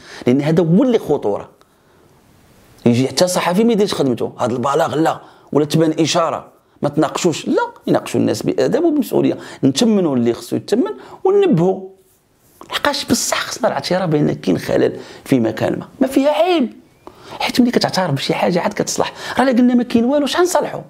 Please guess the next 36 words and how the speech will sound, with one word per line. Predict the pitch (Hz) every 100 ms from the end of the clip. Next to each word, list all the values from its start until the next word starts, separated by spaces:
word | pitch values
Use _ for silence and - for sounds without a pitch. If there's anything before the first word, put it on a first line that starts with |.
| _ _ - - - -
ودابا | 151 185
ما | 185
كاين | 190 196
والو | 208 247
في | 240
المغرب، | 254 269 247 208 - -
دابا | 139 156
المغاربه | 147 160 160
تيقن | - 185 190
في | 180
القضاء | - 175 175
كامل | - 220 220 202
بصدق. | 151 - 185 - - - _ _ _ _ _ -
دابا | 101 120
نهضروا | 117 131
بشكل | 123 -
مسؤول، | 120 - - 117 107 - _ _ - _ - - - - - - - - - -
واش | -
كامل | - 196 190 180
المغاربه | 185 175 170 170
شي | 165 -
عندهم؟ | 175 208 190 - - -
لا، | 127
ما | 165
كاين | 131 123
حتى | 117 208
شي | 214
مشكل، | 165 131 -
ولا | 147
كاين | 202 214 208
مشكل، | 190 156 - - - - - -
حيت | - -
ملي | 214
كتعترف | 208 - 156 139
بمشكل | 147 151 - 117
كتعالجو، | 117 104 127 127 -